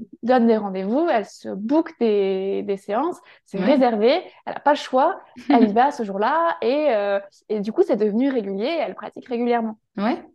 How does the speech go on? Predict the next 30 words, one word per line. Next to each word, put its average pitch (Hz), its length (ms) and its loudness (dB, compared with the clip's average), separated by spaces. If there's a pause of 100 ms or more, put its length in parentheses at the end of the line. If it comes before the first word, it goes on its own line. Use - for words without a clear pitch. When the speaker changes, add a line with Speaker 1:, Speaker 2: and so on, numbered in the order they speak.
(340)
Speaker 2:
ouais. 208 200 -6
Speaker 1:
Moi, 233 160 0
à 277 40 2
un 285 60 2
moment 214 180 0
donné, 220 260 -2
ce 349 80 -20
que 226 80 -6
je 220 60 -14
faisais 214 200 -6
avant, 254 360 -2
du 220 160 -6
coup, - 120 -12
de 233 100 -2
pratiquer, 220 540 -6
euh, 208 260 -4 (800)
auto-, - 220 -4
enfin, 208 400 -8
mes 226 140 2
propres 220 340 -6
flows, 285 280 2 (420)
euh, 202 680 4
j'avais 220 220 0
une 240 100 0
playlist, 269 380 -2
en 240 100 -6
fait, 226 240 -6
euh, 220 280 -6
dans 226 140 -4
YouTube, 220 380 -4